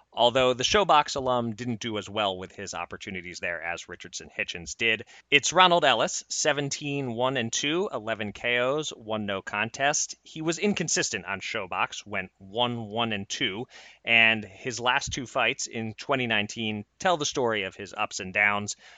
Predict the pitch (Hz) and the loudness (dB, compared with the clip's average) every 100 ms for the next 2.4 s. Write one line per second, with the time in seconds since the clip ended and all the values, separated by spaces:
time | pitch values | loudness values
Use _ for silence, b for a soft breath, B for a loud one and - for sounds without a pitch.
0 | B 107 104 123 120 113 104 98 110 95 | B -6 2 4 4 2 -6 -4 -4 -4
1 | 95 107 113 110 - 95 98 90 90 95 | -2 4 4 4 -4 -10 -6 -6 -4 -8
2 | 95 135 135 127 | 0 4 4 2